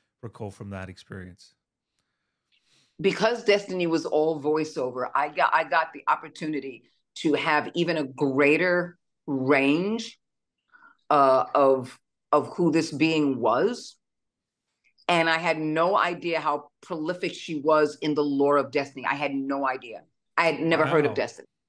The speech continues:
Speaker 2: I think
Speaker 1: Wow.
Speaker 2: I did, I did hear of Destiny only because when I was working at Rouge Mocap in Marina Del Rey doing projects,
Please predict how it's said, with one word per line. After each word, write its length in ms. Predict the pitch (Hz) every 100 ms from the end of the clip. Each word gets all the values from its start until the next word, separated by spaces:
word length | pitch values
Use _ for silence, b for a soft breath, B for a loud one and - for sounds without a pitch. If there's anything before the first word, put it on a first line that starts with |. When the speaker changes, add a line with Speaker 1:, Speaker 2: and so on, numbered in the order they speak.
| _ _
Speaker 2:
I 80 | 220
think 140 | 233 240
Speaker 1:
Wow. 40 |
Speaker 2:
I 40 | 202
did, 280 | 220 254 254
I 60 | 190
did 220 | 175 254
hear 140 | 233 196
of 100 | 151
Destiny 440 | 185 - 175 156 -
only 340 | 165 185 233
because 640 | 208 196 175 135 127 131 - _ _ _ _ _
when 280 | 151 185 196
I 140 | 202
was 220 | 196 180
working 640 | 160 185 180 190 160 151 -
at 180 | 156 151
Rouge 360 | 151 196 208 170
Mocap 580 | 165 170 - 135 117 -
in 100 | 139
Marina 340 | 139 147 160 170
Del 280 | 156 151 143
Rey 380 | 127 95 87 _
doing 360 | 165 147 143 139 _
projects, 540 | - 139 131 113 -